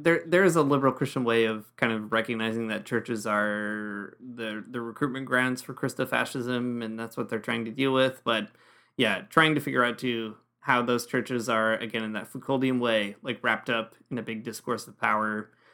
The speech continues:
uh, that's been going on for a very long time, and how that funds, uh, our whole kind of U S <laughs> led hegemony around the world. I guess that's the harder question that maybe liberal religion journalists have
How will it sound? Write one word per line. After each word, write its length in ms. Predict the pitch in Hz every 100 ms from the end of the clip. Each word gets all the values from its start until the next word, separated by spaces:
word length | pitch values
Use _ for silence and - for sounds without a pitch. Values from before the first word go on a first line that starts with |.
| _ _ -
uh, 240 | 104 101
that's 220 | 104 104
been 100 | 117
going 180 | 110 110
on 120 | 104
for 140 | 104 113
a 40 |
very 180 | 110 110
long 280 | 107 107 107
time, 460 | 139 135 131 131 - _ _ _ -
and 140 | 107
how 120 | 117 110
that 340 | 107 107 - -
funds, 600 | 107 101 104 104 - - _ _ -
uh, 300 | 110 101 101 -
our 220 | 110 107
whole 480 | 117 113 107 107 - _ _
kind 140 | 117 107
of 80 | 107
U 200 | 107 107
S 440 | 107 - - - -
<laughs> 80 | -
led 460 | 147 120 113 113
hegemony 520 | 117 110 113 113 117 110
around 200 | 107 110
the 60 |
world. 500 | 127 143 139 127 135 _ _ -
I 60 | 131
guess 180 | 127 -
that's 260 | 180 156
the 120 | - 135
harder 240 | 139 117
question 600 | 135 120 - 123 117 113
that 80 | 127
maybe 240 | 120 117 113
liberal 460 | 113 107 117 113
religion 440 | 113 117 113 117 110
journalists 500 | 113 110 107 - 120
have 280 | 107 107